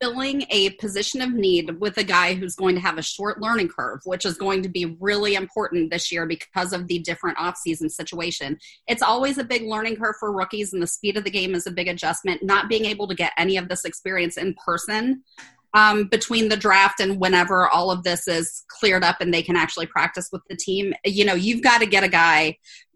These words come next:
It, it all, everything is so different this year. Like, it really does all depend on, is it a guy who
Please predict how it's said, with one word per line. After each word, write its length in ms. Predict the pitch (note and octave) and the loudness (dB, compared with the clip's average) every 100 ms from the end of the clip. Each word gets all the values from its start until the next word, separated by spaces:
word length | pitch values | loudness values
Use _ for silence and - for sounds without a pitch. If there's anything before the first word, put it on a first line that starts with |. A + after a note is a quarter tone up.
| _ - | _ 2
It, 160 | B3+ - | 2 6
it 160 | C4+ - | 2 4
all, 240 | A#3 C#4 C#4 C4 C4 | 6 6 6 2 0
everything 440 | B3+ C#4+ D4 C#4+ | 0 0 2 2
is 120 | C4 - | 2 2
so 120 | B3+ | 0
different 340 | B3+ - E4 | 0 2 2
this 180 | F#3 - | 2 0
year. 140 | E3+ | 0
Like, 200 | F#3 B3+ | 4 4
it 80 | - B3 | 4 2
really 340 | C4+ C#4+ D#4 A#3+ | 2 4 2 2
does 320 | B3 C#4 C#4 | 2 2 4
all 180 | G#3+ A3 | 4 4
depend 420 | G#3+ G#3 B3 B3+ | 2 0 0 2
on, 400 | G3 F3 E3+ F#3 - _ _ _ _ - _ _ | 4 6 6 2 -4 _ _ _ _ -20 _ _
is 260 | A3 B3 B3 | 6 8 6
it 120 | B3 | 4
a 60 | |
guy 280 | A#3 A3+ A#3 | 4 4 4
who 120 | A#3 | 2